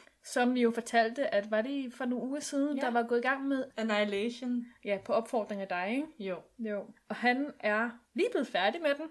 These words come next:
Speaker 1: og han gav den fire ud af fem stjerner, og sagde, at, øh, den skuffede ikke.
Speaker 2: Og det er godt, du siger det, Adam. Det gør mig rigtig glad.
Speaker 1: Ja. Det er godt, du lytter til os.
Speaker 2: <laughs> Ja.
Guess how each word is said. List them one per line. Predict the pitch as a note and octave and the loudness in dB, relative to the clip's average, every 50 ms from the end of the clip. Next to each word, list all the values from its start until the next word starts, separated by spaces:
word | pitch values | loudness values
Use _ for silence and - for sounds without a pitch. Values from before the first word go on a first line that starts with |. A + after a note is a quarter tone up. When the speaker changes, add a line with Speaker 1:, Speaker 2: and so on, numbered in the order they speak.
| - - | -12 -6
Speaker 1:
og | - | -4
han | B3 B3+ B3 | -4 -2 0
gav | C#4 C4 B3+ | 0 0 0
den | C#4 C#4+ C#4+ | -2 -4 -2
fire | - G4 F#4 | 0 0 2
ud | C4+ | 2
af | G#3+ | 0
fem | - - C4+ C4+ C#4+ | 0 0 -2 -2 -2
stjerner, | - - A#3+ G#3+ A3 A3+ A#3+ C#4+ D4+ | -6 0 2 2 2 2 0 -2 -4
og | - - A#3 | -4 -4 -6
sagde, | - - B3+ A#3+ A#3+ C4 C#4+ | -4 -2 -2 -2 0 0 0
at, | - - G#3 G#3 G#3+ - - | 0 0 -2 -2 -2 -4 -6
øh, | G#3 G3+ G3 G3 | -4 -4 -4 -4
den | C#4 C#4+ | -4 -6
skuffede | C#4 - - A3 G#3+ G#3+ G3+ F3 E3+ | -6 -2 -2 -2 -2 -2 -6 -10 -10
ikke. | E3+ - - _ _ _ _ | -12 -14 -18 _ _ _ _
Speaker 2:
Og | - G#3 G#3 G#3 | 2 2 2 2
det | A3+ A#3+ | 0 -2
er | A#3+ A#3 - _ _ | -2 -2 -6 _ _
godt, | - G3+ G3+ G#3 G#3 - - | 2 2 2 2 2 -2 -12
du | G#3 | -14
siger | - - - G3 F#3 F3+ | -12 -8 -6 -4 -4 -4
det, | F3+ E3+ E3+ F3 | -6 -6 -8 -10
Adam. | F3 F3 F3 F#3 F#3 - | -10 -8 -10 -12 -8 -6
Det | A#3 A#3 | -6 -4
gør | A#3+ A3+ | -4 -4
mig | G3+ F#3 E3+ | -4 -6 -8
rigtig | F#3 F#3 F#3 - _ | -10 -10 -12 -16 _
glad. | _ - - - - - - | _ -16 -16 -16 -16 -12 -8
Speaker 1:
Ja. | G#3 F#3+ F3+ - - - - C#4+ - _ - | -6 -6 -6 -6 -8 -16 -20 -20 -20 _ -4
Det | B3 B3 | -4 -4
er | A#3+ G3 | -2 2
godt, | - A#3+ A#3+ A#3+ - | 4 4 4 4 0
du | B3+ | -2
lytter | A#3+ A3+ A#3 A3+ A3 G#3 | 0 2 2 0 0 -2
til | G#3 - - A3 A#3 - | -4 0 0 2 2 6
os. | - - D4+ C#4 | 6 6 8 8
Speaker 2:
<laughs> | |
Ja. | C4 B3+ C4 - | 6 6 6 6